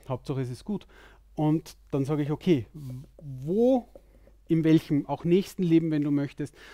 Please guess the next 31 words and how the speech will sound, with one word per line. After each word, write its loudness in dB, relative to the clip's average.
wann 0
willst 0
du -2
denn -2
das -6
loswerden? -10
Und -10
geh -2
zu -10
dem -2
Punkt -8
hin, -6
wo -4
dieser -6
Schmerz -10
heilt, -6
wo -4
dieser -8
Schmerz -8
geheilt -6
werden -10
kann. -18
Und -6
dann 0
passiert -4
irgendwann 4
in 8
der -2
Zukunft -8
die -4
Heilung. -4